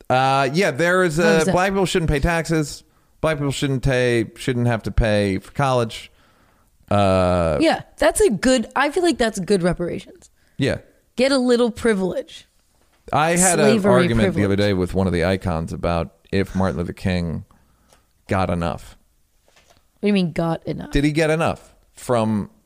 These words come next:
Speaker 1: the March on Washington, which th-, was also known as the Farce on Washington 'cause he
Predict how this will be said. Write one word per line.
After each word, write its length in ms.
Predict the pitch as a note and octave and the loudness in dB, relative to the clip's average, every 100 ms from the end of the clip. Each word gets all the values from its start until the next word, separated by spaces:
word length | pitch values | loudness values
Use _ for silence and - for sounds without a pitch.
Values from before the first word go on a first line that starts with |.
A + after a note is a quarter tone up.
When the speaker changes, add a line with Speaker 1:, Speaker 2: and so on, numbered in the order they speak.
| _ | _
Speaker 1:
the 380 | G2+ G#2 G2 F#2 - | -4 0 2 0 -4
March 260 | G2+ F#2+ | -2 0
on 80 | F#2+ | 0
Washington, 440 | G2 F#2 - - - | -2 -4 -8 -16 -4
which 280 | A2 A2 - | -2 -2 -2
th-, 140 | G#2+ F#2 | -2 0
was 200 | G2+ G2+ | 0 0
also 220 | F#2+ G2 | -2 -2
known 120 | F2+ | -2
as 120 | F2 | -4
the 80 | F2 | -6
Farce 300 | - F#2+ F2 | -2 -2 -2
on 80 | E2 | -4
Washington 480 | D2 - - C#2 - | -4 -6 -8 -10 -6
'cause 200 | F2+ D#2+ | -6 -6
he 180 | C#2+ | -8